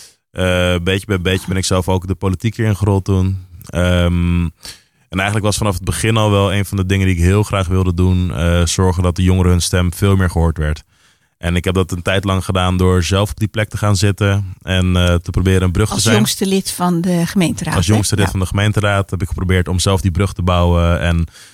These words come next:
Speaker 1: om juist heel veel signalen mee te nemen van de jeugd. Maar wat ik merkte is, ja, als ik veertig jongeren spreek en ze komen met dertig verschillende dingen wat ze, waar ze behoefte aan hebben,
Speaker 2: <laughs>
Speaker 1: nodig hebben, eh, en ik moet dat brengen, dan ben ik één persoon die met een lijst van dertig punten komt.
Speaker 2: Ja.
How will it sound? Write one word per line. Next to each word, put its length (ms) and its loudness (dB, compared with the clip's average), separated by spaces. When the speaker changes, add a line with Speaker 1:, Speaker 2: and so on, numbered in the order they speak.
Speaker 1:
om 120 -2
juist 220 2
heel 120 0
veel 80 -4
signalen 400 0
mee 140 2
te 100 -10
nemen 280 0
van 160 -2
de 60 2
jeugd. 440 0
Maar 180 -4
wat 100 -2
ik 100 -4
merkte 380 -2
is, 180 0
ja, 140 2
als 120 -2
ik 120 -4
veertig 340 0
jongeren 340 2
spreek 460 -2
en 360 0
ze 120 -4
komen 300 2
met 360 -4
dertig 300 -4
verschillende 400 0
dingen 240 2
wat 140 2
ze, 460 2
waar 180 0
ze 80 -2
behoefte 320 0
aan 100 2
hebben, 280 2
Speaker 2:
<laughs> 40 2
Speaker 1:
nodig 200 0
hebben, 340 -2
eh, 300 0
en 80 0
ik 100 -2
moet 100 -4
dat 160 -2
brengen, 300 0
dan 140 -2
ben 140 0
ik 260 -4
één 260 -2
persoon 580 -2
die 180 2
met 220 0
een 220 0
lijst 260 0
van 140 -4
dertig 260 -2
punten 260 -2
komt. 340 -2
Speaker 2:
Ja. 180 -12